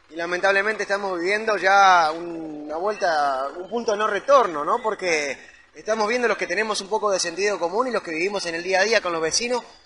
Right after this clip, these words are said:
como delincuentes se empoderan gracias a la puerta giratoria de la justicia, porque por X o por B, por el garantismo, ya miré como quiera, eh, llamarlo, los delincuentes con diez o quince causas abiertas, entran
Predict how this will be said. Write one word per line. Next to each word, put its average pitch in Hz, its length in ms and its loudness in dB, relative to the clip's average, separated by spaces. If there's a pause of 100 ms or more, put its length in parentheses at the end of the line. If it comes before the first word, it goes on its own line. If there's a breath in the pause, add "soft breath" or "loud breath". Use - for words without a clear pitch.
(140)
como 190 280 -2
delincuentes 208 580 0
se - 100 -2
empoderan 233 580 0 (560)
gracias 202 280 -2
a 196 40 6
la 180 80 4
puerta 226 280 2
giratoria 185 500 0
de 196 80 2
la 170 100 0
justicia, 196 500 -6
porque 156 240 -10
por 180 180 -2
X 202 240 -6
o 156 140 -6
por 170 180 -2
B, 233 220 4
por 175 160 -4
el 170 80 -2
garantismo, 180 580 -2
ya 202 160 0
miré 196 240 -4
como 165 240 -12
quiera, 180 560 0 (500 soft breath)
eh, 160 220 -6
llamarlo, 226 400 0
los 190 120 -2
delincuentes 190 560 -4
con 160 240 -4 (320)
diez 226 300 0
o 175 80 -6
quince 233 320 -4
causas 190 380 -2
abiertas, 226 600 0 (120)
entran 220 380 -2